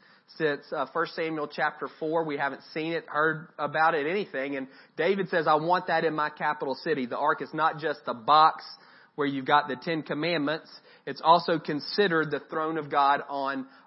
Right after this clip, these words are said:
earth, the place where those two angel wings come together. Those are called cherubim. The place where those wings come together is called the mercy seat, and God said to dwell there. That's said to be His throne. And so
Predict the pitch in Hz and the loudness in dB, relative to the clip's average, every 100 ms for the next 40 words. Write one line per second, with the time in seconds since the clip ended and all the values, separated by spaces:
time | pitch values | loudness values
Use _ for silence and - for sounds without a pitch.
0 | - 165 135 - 147 190 185 - 160 170 | 2 4 4 0 -2 0 0 0 0 0
1 | 165 - 175 156 165 175 160 156 151 156 | 0 -2 -2 -2 -4 -4 0 0 0 -2
2 | 151 - 160 160 160 151 135 139 135 135 | -4 -4 -6 -4 -4 -2 -2 -4 -6 -6
3 | - 143 - - 160 143 135 135 135 - | -2 -2 -2 -2 0 0 0 -4 -4 -4
4 | 170 - 170 156 165 165 170 160 - - | -4 -2 -2 -2 -4 -4 -6 -10 -20 -20
5 | _ 170 165 151 160 160 151 - 151 143 | _ -4 -2 0 2 2 2 2 2 2
6 | 151 190 185 160 135 - 147 160 135 127 | 4 4 4 -2 -4 -4 -6 -6 -6 2
7 | 151 170 170 - 165 151 156 143 156 147 | 6 6 6 0 0 0 -4 0 4 4
8 | 127 117 101 - _ _ _ - 139 - | 4 -2 -6 -12 _ _ _ -6 -6 -4
9 | - 160 156 151 156 151 143 139 - 165 | -2 0 0 -4 -4 -4 -4 -8 -4 2
10 | 160 147 139 139 135 - 147 135 | 4 4 2 -2 -6 -4 -2 -2